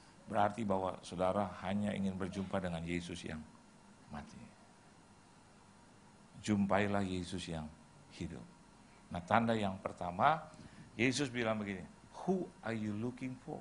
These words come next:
Why are you crying?" Nah, banyak orang Kristen yang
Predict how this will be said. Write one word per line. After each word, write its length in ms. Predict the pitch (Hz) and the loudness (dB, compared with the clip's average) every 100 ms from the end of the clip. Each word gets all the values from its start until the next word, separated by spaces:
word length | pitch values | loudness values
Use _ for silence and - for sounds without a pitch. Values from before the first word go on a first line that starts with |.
| - | -6
Why 400 | 104 127 196 226 | 0 2 2 0
are 140 | 220 | -4
you 180 | 220 226 | -6 -6
crying?" 640 | 226 233 247 233 208 202 196 - - - - - - - - | -4 -4 -4 -6 -6 -8 -10 -14 -20 -20 -20 -20 -20 -20 -10
Nah, 640 | 82 87 87 82 78 76 - | -6 -2 -2 -2 -4 -6 -8
banyak 320 | - 87 107 110 | -6 -2 -2 -4
orang 240 | 92 95 95 | -6 -6 -8
Kristen 400 | 98 95 110 | -10 -8 -4
yang 120 | 101 | -4